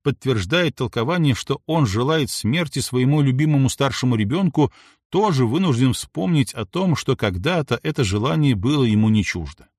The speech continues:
Когда этот ребёнок был ещё грудным младенцем, недовольный своим браком муж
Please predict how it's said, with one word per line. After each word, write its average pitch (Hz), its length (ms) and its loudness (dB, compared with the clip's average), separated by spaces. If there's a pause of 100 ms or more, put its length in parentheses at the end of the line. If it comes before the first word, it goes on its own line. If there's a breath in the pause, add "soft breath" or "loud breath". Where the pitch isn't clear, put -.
(500)
Когда 110 480 0
этот 170 300 -2
ребёнок 131 480 0
был 143 220 0
ещё 117 400 0
грудным 120 380 2
младенцем, 104 840 -4
недовольный 113 640 2
своим 113 280 -2
браком 107 380 0
муж 143 400 -2